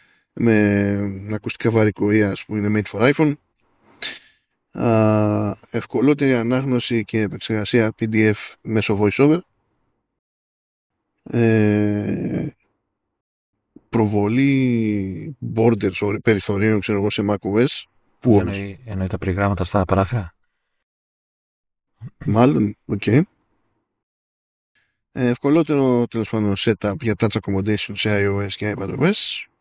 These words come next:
Speaker 1: Ευκολότερο setup για assistive access.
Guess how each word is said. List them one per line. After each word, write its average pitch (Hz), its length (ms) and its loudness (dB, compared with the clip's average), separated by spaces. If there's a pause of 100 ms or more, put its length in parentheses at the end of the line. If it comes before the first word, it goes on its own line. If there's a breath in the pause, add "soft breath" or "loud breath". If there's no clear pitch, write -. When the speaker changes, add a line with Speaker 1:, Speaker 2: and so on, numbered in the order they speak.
(920 loud breath)
Speaker 1:
Ευκολότερο 151 520 2
setup 127 360 0
για 110 140 -2
assistive 104 340 -6 (220)
access. - 600 0